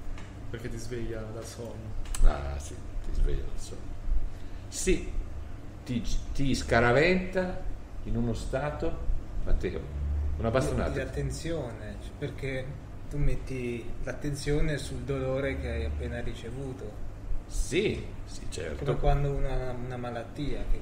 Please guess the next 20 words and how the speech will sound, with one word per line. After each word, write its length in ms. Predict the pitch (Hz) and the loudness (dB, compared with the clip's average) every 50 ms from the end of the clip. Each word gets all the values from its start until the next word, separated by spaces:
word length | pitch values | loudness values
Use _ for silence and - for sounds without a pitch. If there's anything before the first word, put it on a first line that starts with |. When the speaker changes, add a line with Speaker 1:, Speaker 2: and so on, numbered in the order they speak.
| - - - - | -2 -6 -6 -6
Speaker 3:
quella 160 | - 120 110 | -6 -6 -6
malattia 560 | 110 113 113 113 120 120 - - 131 131 135 123 | -6 -6 -6 -6 -6 -8 -8 -8 -6 -6 -6 -4
ti 60 | - | -4
Speaker 2:
Bravissimo, 500 | - - 123 123 - - 131 127 135 135 | -4 -4 -4 -4 -4 -4 -2 -2 0 -2
Speaker 3:
ricorda 140 | - - 113 | -2 -4 -6
esattamente 680 | 107 120 117 - - - - 113 123 113 120 110 - 117 | -8 -8 -8 -8 -4 -2 -2 0 0 -2 -6 -8 -8 -10
Speaker 2:
sì, 60 | 107 | -10
Speaker 3:
che 60 | - | -8
Speaker 2:
certo, 380 | - 90 110 139 143 - - - - - | -4 0 0 2 2 2 0 -2 -4 -4
certo. 240 | - - 117 120 113 | -2 0 0 0 0
Speaker 3:
c'è 120 | 120 117 - | -2 -6 -6
qualcosa 360 | 120 113 - - 123 113 117 | -6 -8 -6 -6 -8 -6 -6
da 100 | 107 107 104 101 - | -8 -8 -8 -8 -6
Speaker 2:
Ma 100 | - 101 | -2 0
la 120 | 113 117 107 | 2 2 4
cosa 200 | - 165 147 127 | 4 4 4 4
più 140 | 107 123 110 | 2 2 0
sconcertante 800 | - - - 113 107 - 120 127 - - 147 165 202 - - - | 0 2 2 2 2 2 0 0 0 0 2 2 4 4 4 4
qual 200 | - 104 92 92 | 4 2 2 2
è? 120 | 92 90 | 2 2